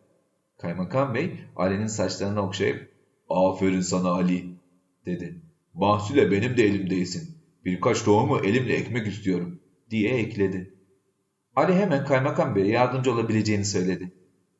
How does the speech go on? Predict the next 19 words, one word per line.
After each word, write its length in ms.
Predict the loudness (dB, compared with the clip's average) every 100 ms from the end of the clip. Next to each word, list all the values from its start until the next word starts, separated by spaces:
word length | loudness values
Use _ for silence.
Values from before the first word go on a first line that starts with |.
| _ _ -4
Pancar 400 | -2 4 4 4
tohumu 420 | 2 2 -2 0
çok 220 | 0 2
derine 240 | 0 0 2
gömülmezdi. 840 | 2 2 0 0 0 0 -4 -6 -16 _ _ _ _
Hemen 300 | -4 0 0
eliyle 380 | 0 2 2 2
bir 80 | 0
iki 180 | 0
santimlik 560 | 0 0 -2 -2 -4 0
bir 80 | 2
oyuk 260 | 4 4
oluşturdu. 600 | 2 2 0 -2 0 -4 -8 _ _ _ _ _ -2
Buraya 240 | 2 4
sadece 360 | 4 2 2 2
tek 260 | 0 2
bir 140 | 0 2
tohum 240 | 0 2
bırakılmalıydı. 880 | 2 2 0 0 0 0 -2 -6